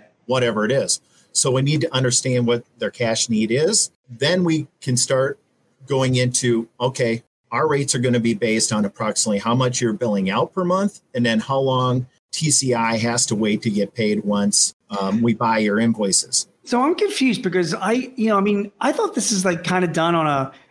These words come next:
Speaker 2: customer by customer basis or an invoice by invoice basis, you know, and, and
Speaker 1: Yeah.
Speaker 2: now you're saying, like, "Oh, I wanna know what your cash flow is like, and I wanna know what you're billing out, you know, overall per month."
Speaker 1: Yeah.
Speaker 2: Um, why,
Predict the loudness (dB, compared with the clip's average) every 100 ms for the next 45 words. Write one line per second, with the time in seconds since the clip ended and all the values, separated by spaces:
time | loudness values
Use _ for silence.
0 | _ -6 -4 -2 0 0 0 0 -4 -2
1 | -2 0 0 0 -2 -2 -2 0 0 0
2 | 0 0 -2 -2 0 0 0 0 -2 -2
3 | -4 -4 -2 -4 -6 -4 -2 0 0 0
4 | -2 -2 -2 0 0 2 0 0 0 0
5 | 0 0 0 2 0 0 0 2 2 0
6 | -6 _ _ -4 -2 -2 0 -2 -2 0
7 | 0 0 -2 -2 -2 -2 0 0 0 0
8 | -2 -4 _ _ -6 -4 -2 0 0 2
9 | 0 0 -4 -2 0 2 0 0 0 0
10 | -2 -6 -2 0 0 0 -2 -4 -10 _
11 | -6 -4 -2 -2 -2 -2 -6 -12 _ -8
12 | -2 0 -2